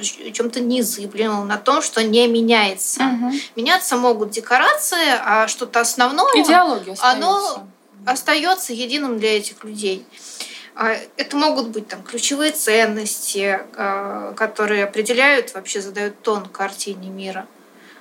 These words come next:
Speaker 1: А, у людей с, э, схожими картинами мира, естественно, будут,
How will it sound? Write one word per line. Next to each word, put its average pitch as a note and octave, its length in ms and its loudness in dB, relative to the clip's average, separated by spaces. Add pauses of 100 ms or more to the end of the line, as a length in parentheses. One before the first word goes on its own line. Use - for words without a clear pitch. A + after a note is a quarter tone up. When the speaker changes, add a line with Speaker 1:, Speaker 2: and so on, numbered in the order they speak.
(160)
Speaker 1:
А, - 260 -12 (2000)
у D4+ 280 0
людей D4+ 720 0
с, - 380 -2
э, A#3+ 580 4
схожими C#4+ 520 0
картинами A3+ 560 0
мира, D4+ 280 2
естественно, C4 760 -2
будут, A3 340 -2